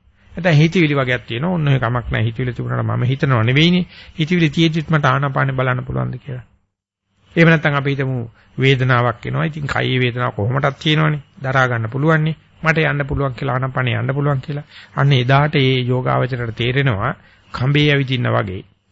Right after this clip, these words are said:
තනියේ දණ්ඩේ යන්න වගේ මේවා කොච්චර තිබ්බත් හුස්ම කියන එක නතර වෙලා නැහැ. ඒකට සතිය පිහිටවන්න පුළුවන් නම් විශ්වාසයක් ඇති වෙනවා. බරපතල සද්දයක්,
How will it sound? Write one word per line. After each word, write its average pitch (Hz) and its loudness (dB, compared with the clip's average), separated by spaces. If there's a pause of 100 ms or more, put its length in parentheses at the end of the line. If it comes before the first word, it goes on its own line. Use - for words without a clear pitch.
(140)
තනියේ 147 4
දණ්ඩේ 139 2
යන්න 131 0
වගේ 131 -4
මේවා 143 -4
කොච්චර 208 0
තිබ්බත් 170 0 (500)
හුස්ම 139 -2
කියන 160 -2
එක 160 -6
නතර 160 -4
වෙලා 147 -4
නැහැ. 98 -10 (2750)
ඒකට 156 2
සතිය 143 2
පිහිටවන්න 135 0
පුළුවන් 139 2
නම් 143 0 (360)
විශ්වාසයක් 151 0
ඇති 135 -2
වෙනවා. 117 -2
බරපතල 170 -2
සද්දයක්, 117 -6